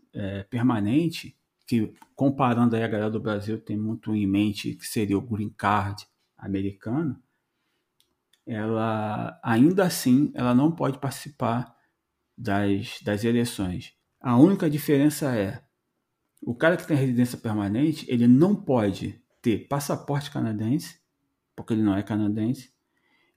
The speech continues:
ele não pode se candidatar a cargo político e ele não pode votar. Essas são as três coisas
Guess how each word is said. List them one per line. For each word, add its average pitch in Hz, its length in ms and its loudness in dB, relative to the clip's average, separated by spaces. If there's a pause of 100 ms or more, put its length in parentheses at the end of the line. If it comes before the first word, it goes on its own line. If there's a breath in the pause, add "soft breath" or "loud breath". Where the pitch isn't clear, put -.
(100)
ele 151 200 8
não 170 300 4
pode 127 640 -2
se - 260 -4
candidatar 131 640 0
a 131 40 -4
cargo 120 600 -4
político 117 760 2 (220)
e 151 120 4
ele 147 140 8
não 165 200 6
pode 156 260 -2
votar. 127 680 -2 (840)
Essas 135 280 -4
são 143 160 -4
as 131 120 -4
três 143 240 -2
coisas 143 560 -2